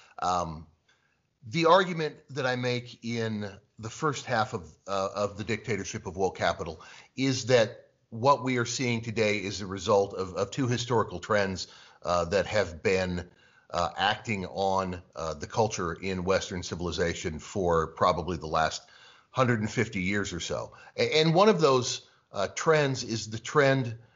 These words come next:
uh, of all institutions, uh, in the West to move more and more to embrace the cultural left. Uh, that's entertainment, that's media, that's,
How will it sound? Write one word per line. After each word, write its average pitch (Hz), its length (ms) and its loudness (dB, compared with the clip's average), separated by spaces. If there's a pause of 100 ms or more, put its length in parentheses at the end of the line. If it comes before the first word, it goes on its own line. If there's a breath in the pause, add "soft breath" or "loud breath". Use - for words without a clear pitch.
(220 soft breath)
uh, 90 240 0 (600)
of 120 160 2
all 156 360 6
institutions, 95 960 -8 (180)
uh, 78 160 -10 (100)
in 110 160 -4
the 104 80 0
West 90 520 0 (140)
to 113 580 -2 (400 soft breath)
move 127 720 2
more 123 480 4
and 110 120 0
more 110 280 4
to 113 180 -4
embrace 98 460 2
the 92 80 -8
cultural 90 440 -2
left. 80 400 -2 (380 soft breath)
Uh, 76 320 0 (220)
that's 98 320 0
entertainment, 127 840 0
that's 95 280 0
media, 117 640 6 (340 loud breath)
that's, 92 600 2